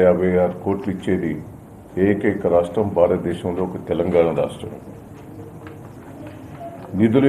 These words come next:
ఎప్పటికప్పుడు రిలీజ్ చేయటం జరుగుతున్నది. రెండు వేల పంతొమ్మిది నుంచి కూడా తొమ్మిది వేల ఐదు వందల అరవై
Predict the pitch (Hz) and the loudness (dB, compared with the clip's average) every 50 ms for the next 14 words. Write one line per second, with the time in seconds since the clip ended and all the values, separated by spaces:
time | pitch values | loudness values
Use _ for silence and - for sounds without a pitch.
0 | 131 113 104 - - 120 110 - - 110 - - - 120 113 107 95 107 - - | 8 6 6 6 4 2 4 4 4 2 2 2 2 4 4 4 2 0 -6 -10
1 | - - - - - - - - - - - - - - - - - - - - | -14 -16 -16 -18 -18 -16 -18 -18 -18 -18 -18 -14 -10 -8 -8 -8 -10 -12 -12 -12
2 | - - - - - - 92 101 101 104 104 90 92 98 98 - 98 92 90 82 | -12 -12 -14 -14 -8 -4 -2 2 4 4 4 6 4 4 4 4 2 2 2 2
3 | 80 82 80 - 101 98 104 92 - - - - - - - - - - - - | 0 0 0 0 2 2 2 2 0 -4 -8 -10 -14 -16 -16 -16 -16 -16 -16 -18
4 | - - - - - - - - - - - - - - - - - - - - | -18 -18 -20 -20 -20 -20 -20 -20 -20 -20 -20 -20 -18 -18 -18 -18 -18 -18 -18 -18
5 | - - - - - - - - - - - - - - - - - 95 107 120 | -18 -18 -18 -18 -18 -18 -18 -16 -16 -16 -16 -16 -18 -18 -6 0 2 6 6 8
6 | 123 135 127 127 127 127 123 123 117 - - 110 101 110 113 120 110 104 107 107 | 8 8 10 10 12 12 12 10 8 8 6 6 6 6 6 6 6 4 4 2
7 | 104 92 - - 95 101 101 107 107 95 - - - - - - - - - - | 2 0 -2 -2 -2 4 6 8 8 8 8 4 0 -8 -14 -16 -16 -18 -18 -18
8 | - - - - - - - - - - - - - - - - - - - - | -18 -18 -18 -18 -18 -18 -18 -18 -18 -18 -18 -18 -18 -18 -18 -18 -16 -16 -16 -16
9 | - - - - 104 110 120 123 117 117 120 107 107 107 107 107 104 110 110 110 | -18 -4 2 4 6 8 8 8 8 8 6 8 8 8 8 10 12 12 12 12
10 | - - - - - - - - - - - - - 98 110 110 101 110 107 104 | 12 10 6 -2 -8 -14 -14 -16 -16 -12 -2 2 6 6 6 8 8 8 8 8
11 | 104 104 101 98 95 95 - - - - - - 101 104 101 | 8 8 8 10 10 10 8 6 4 0 0 2 4 6 8